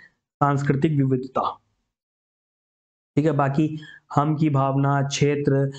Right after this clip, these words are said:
और आत्मनिर्भरता, ये जो है ग्रामीण समुदाय के तत्व हैं।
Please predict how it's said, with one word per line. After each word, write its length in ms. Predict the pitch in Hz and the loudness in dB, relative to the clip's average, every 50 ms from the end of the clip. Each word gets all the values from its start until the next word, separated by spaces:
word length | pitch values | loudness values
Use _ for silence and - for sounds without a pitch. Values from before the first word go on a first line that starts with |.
| - - _ _ - | -16 -20 _ _ -2
और 440 | - 135 135 135 135 135 139 139 - - | 0 0 2 2 0 0 0 -2 0 0
आत्मनिर्भरता, 880 | 139 135 139 147 151 143 143 139 139 135 131 131 135 139 135 135 131 - - - - _ _ _ - | 0 0 2 0 0 0 2 2 2 0 0 0 0 0 2 2 -2 -4 -8 -18 -20 _ _ _ 0
ये 120 | 143 151 156 | 0 0 2
जो 120 | 151 147 | 0 0
है 100 | 147 160 | 0 0
ग्रामीण 320 | 156 147 135 135 143 143 | 0 0 0 0 0 0
समुदाय 380 | 139 143 131 127 123 127 123 123 | 0 0 0 2 2 0 0 0
के 100 | 123 147 | 0 0
तत्व 320 | 147 - 131 131 - 139 | 0 0 -2 -2 0 -2
हैं। 200 | 139 135 127 107 | -2 -2 -4 -12